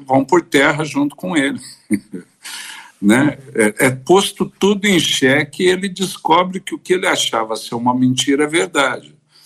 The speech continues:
Foi o caso daquele ateu que eu falei que entrou na igreja sem acreditar em Deus, sem acreditar em nada, e durante o culto Deus passou a falar com ele em voz audível.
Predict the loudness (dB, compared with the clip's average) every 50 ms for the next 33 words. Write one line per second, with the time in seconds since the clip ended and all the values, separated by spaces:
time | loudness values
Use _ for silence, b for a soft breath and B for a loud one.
0 | B B B B B _ -2 2 2 2 2 2 2 2 2 2 2 0 -2 -2
1 | -4 -2 0 0 0 0 0 -2 -2 -6 -6 -6 -6 -8 -8 -8 -8 -8 -6 -4
2 | -2 0 0 0 -2 -2 -2 -2 0 0 0 0 2 2 4 4 4 4 2 2
3 | 2 2 2 2 2 2 0 -4 -8 -12 -10 -8 -6 -4 -4 -4 -4 -6 -6 -6
4 | -8 -10 -14 -8 _ -2 0 0 -2 -4 -2 0 0 0 0 -2 -6 -12 -16 b
5 | b b b b b b b b -18 -10 -2 0 2 2 2 2 2 2 2 2
6 | 0 -4 -2 0 2 4 4 4 4 4 4 4 2 2 0 0 -2 0 0 2
7 | 2 4 4 4 2 2 0 0 -2 -4 -6 -6 -6 0 2 2 2 2 0 -6
8 | -6 -6 0 2 4 4 4 2 -4 -6 _ -2 0 0 -2 -2 0 0 0 0
9 | 2 2 2 2 2 2 0 0 -4 -8 -4 0 2 2 2 0 -2 -6 -4 -2
10 | 0 0 0 0 -2 -4 -4 -2 0 0 0 0 0 -4 -10 -20